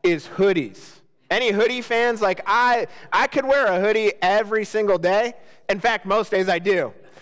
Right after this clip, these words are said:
And, and recently I, I was looking for a new hoodie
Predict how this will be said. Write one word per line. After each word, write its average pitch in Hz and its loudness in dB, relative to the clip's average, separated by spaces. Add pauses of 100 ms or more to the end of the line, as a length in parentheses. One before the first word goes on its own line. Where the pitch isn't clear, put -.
(300)
And, 214 0
and 220 0
recently 285 2
I, 226 2
I 208 2
was 196 -4
looking 269 0
for 226 2
a - 0
new 202 2
hoodie 170 -2